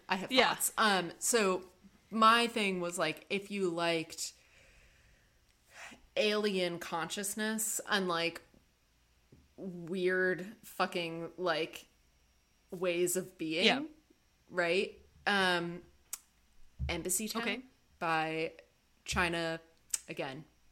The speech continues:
Speaker 1: Mayville? Um, Mayaville?
Speaker 2: Yeah.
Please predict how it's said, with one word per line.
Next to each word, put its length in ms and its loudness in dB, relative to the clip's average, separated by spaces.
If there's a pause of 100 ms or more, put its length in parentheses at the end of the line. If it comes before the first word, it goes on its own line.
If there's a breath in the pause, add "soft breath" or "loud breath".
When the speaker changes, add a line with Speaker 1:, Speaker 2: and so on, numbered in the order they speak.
(220)
Speaker 1:
Mayville? 1400 -8 (180)
Um, 560 0 (1120 soft breath)
Mayaville? 540 2
Speaker 2:
Yeah. 180 0